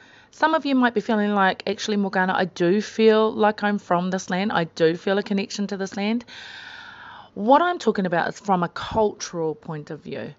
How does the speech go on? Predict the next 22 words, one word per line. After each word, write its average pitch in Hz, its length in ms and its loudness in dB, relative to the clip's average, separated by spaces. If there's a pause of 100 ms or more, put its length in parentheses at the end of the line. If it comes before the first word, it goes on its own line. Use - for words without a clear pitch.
(140)
So - 200 -2
I, 226 600 4
if 214 140 0
you 311 320 0
are 208 200 6
like 190 200 2
a 180 40 -12
farmer 151 400 -2 (260)
and 202 260 6
you, 196 160 4
like, 180 220 2 (340)
toil, 202 680 6 (220)
work 190 400 2
the 185 200 0
land, 175 500 -4 (400)
toil 190 480 0
the 175 100 -4
land 175 420 -6 (600)
all 196 180 8
day, 170 360 4 (180)
er 165 240 8
day 170 400 4